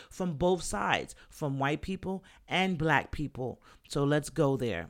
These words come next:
Okay, let's talk about it. I remember, um, when, well, I'm not even gonna talk about me.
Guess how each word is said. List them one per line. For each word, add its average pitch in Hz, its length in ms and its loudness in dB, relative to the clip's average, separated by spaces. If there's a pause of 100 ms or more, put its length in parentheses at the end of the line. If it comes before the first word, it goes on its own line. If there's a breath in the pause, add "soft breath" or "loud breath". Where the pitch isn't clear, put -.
(160)
Okay, 139 280 -2
let's - 160 0
talk - 240 -2
about 95 300 -2
it. - 100 -14 (360 loud breath)
I 208 180 12
remember, 185 640 4
um, 151 540 0 (680)
when, 151 680 0
well, 180 260 4 (400)
I'm 226 80 0
not 214 80 6
even 180 100 0
gonna 170 80 2
talk 175 100 0
about 147 160 2
me. 139 180 -6